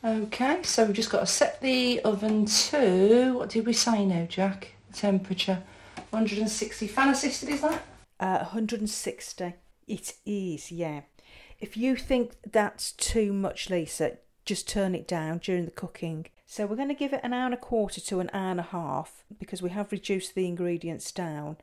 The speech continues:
Speaker 2: So yeah, it's in the oven, Lisa. Lovely. So we'll, we'll come back and, uh, let you know how it turns out. So just a few notes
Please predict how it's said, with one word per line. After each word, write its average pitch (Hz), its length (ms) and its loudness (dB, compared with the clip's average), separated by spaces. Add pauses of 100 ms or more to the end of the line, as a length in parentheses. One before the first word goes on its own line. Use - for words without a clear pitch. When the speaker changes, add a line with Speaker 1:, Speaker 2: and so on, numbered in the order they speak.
(160)
Speaker 2:
So 202 360 -2
yeah, 226 240 -2
it's - 200 -4
in 226 120 2
the 220 100 2
oven, 220 260 0
Lisa. 220 460 -2 (200)
Lovely. 202 540 0
So 208 240 0
we'll, 208 540 0
we'll 185 140 -6
come 220 260 -2
back 208 420 -4 (100)
and, 196 460 -4
uh, 202 160 0
let 185 220 -4
you 175 100 -4
know 175 140 -4
how 185 180 -6
it - 140 -10
turns 233 320 -4
out. 302 320 -6 (120)
So 202 320 2
just - 300 -2
a - 20 -4
few 240 280 2
notes 196 440 0